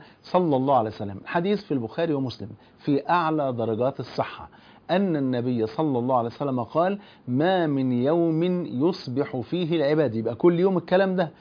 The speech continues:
مش يوم أو يوم، لأ، مش يوم في الأسبوع ولا يوم في الشهر، كل يوم. "ما من يوم يصبح فيه العباد إلا ملكان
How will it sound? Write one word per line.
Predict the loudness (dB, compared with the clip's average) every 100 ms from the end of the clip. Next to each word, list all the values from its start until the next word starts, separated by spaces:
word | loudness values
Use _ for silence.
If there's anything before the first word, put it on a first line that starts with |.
| -12 -6
مش | -4 0
يوم | 0
أو | 4 4 4
يوم، | 2 2
لأ، | 0 0 -8
مش | -6 0
يوم | 2
في | 2
الأسبوع | -2 -2 0 2 2 0 -4
ولا | -2
يوم | 0 -2
في | -6
الشهر، | 0 2 2 -8 -20 -8 2
كل | 2 4
يوم. | 4 2 0 -6 -20 -6
"ما | 0 2 2
من | 2 0
يوم | 2 2 2 2
يصبح | 0 0 0 -2 -4 -6 -2 -4
فيه | -2 -2 0 0
العباد | 0 -2 0 2 2 0 -2
إلا | 0 2 2 2 -2
ملكان | -4 0 0 0 -2 -2 -2 0 -2